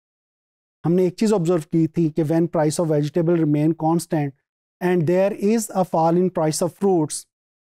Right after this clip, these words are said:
because of that fall in price of fruits क्या होती थी कि आपकी slope of iso revenue curve स्टीपर हो गई थी। और जो आपके पास न्यू प्रॉफिट मैक्सिमाइजिंग कॉम्बिनेशन होगा, उसमें क्या होगा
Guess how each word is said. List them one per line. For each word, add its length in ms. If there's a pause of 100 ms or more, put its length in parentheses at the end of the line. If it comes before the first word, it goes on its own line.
(560)
because 380
of 140
that 280 (160)
fall 340
in 180
price 380
of 220
fruits 260
क्या 140
होती 280
थी 120
कि 120
आपकी 260
slope 400
of 140
iso 200
revenue 420
curve 220 (1120)
स्टीपर 480
हो 240
गई 140
थी। 220 (1200)
और 140
जो 160
आपके 300
पास 340
न्यू 100
प्रॉफिट 340
मैक्सिमाइजिंग 600
कॉम्बिनेशन 500
होगा, 320 (400)
उसमें 300
क्या 140
होगा 320